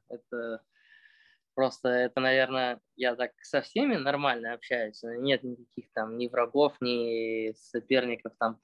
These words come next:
в-, там и так далее. Но, э, просто, я не знаю, наверное, все благодаря воспитанию родителей. Я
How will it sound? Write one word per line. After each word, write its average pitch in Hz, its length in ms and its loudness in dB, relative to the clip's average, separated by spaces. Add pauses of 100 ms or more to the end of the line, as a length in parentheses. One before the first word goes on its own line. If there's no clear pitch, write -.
в-, 113 400 -2 (560)
там 131 160 4
и 127 60 4
так 127 200 2
далее. 127 300 4
Но, 151 300 4 (560)
э, 127 220 2
просто, 143 580 4
я 135 180 0
не 180 180 -2
знаю, 180 520 0
наверное, 156 420 -2
все 151 200 -4
благодаря 139 520 2
воспитанию 135 800 -2
родителей. 151 720 -4
Я 113 480 -2